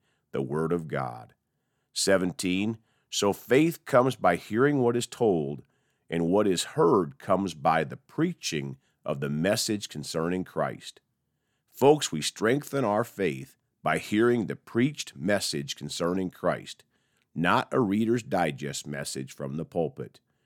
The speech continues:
or a twisted version or a perversion of the Bible.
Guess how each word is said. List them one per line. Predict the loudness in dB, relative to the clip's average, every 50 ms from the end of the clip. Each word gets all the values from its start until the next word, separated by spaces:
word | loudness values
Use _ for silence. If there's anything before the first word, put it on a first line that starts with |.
| _ _ _
or | -2 -2 -2
a | -2
twisted | -4 _ -2 2 2 2 2 2 0 -2 -4 -4 -2
version | 0 2 4 4 4 2 0 -2 -4 -6 -6 -6 -10 -12 _ _ _ _
or | -6 -4 -4 -4
a | -4
perversion | -4 0 2 4 4 4 2 0 -2 -2 -2 -4 -8 -10 -10 -10
of | -10 -12 -12 -10
the | -8 -6
Bible. | -4 -4 -4 -6 -8 -12 -16 -20 -20